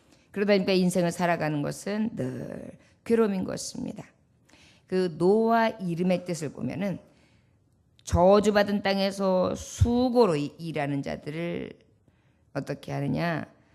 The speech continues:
위로할 자다. 이렇게 하는 뜻이에요. <laughs> 저주받은 땅에서 수고로 일하-,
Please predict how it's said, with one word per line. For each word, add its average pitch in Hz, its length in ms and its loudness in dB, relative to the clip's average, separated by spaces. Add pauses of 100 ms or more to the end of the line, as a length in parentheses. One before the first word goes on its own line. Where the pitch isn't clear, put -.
(180)
위로할 143 680 -4
자다. - 1000 -14 (340)
이렇게 147 680 -8 (300)
하는 170 300 -8
뜻이에요. - 400 -12 (480)
<laughs> 151 100 -12 (680)
저주받은 170 800 -6
땅에서 151 280 -8
수고로 240 720 -10
일하-, - 320 -12